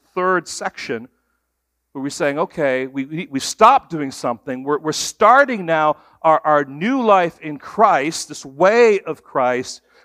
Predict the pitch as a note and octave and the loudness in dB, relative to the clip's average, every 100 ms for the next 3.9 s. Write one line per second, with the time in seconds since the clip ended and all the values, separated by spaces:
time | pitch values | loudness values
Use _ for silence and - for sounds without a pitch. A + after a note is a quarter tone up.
0 | - E3+ C#3 A3 A#3 D3+ D3+ C#3+ C3 C3 | -6 -6 -2 0 2 2 0 -2 -8 -8
1 | - - - D#3 C#3 - A2 D#3+ C4 - | -6 -8 -4 -2 -2 -6 -4 0 0 -2
2 | - C#3 B2 A#2+ A#2 _ C3 B2 - A#2+ | -12 -12 -12 -16 -20 _ -10 -8 -10 -12
3 | - _ _ - C#3+ C#3+ C3+ - | -14 _ _ -8 -6 -6 -8 -12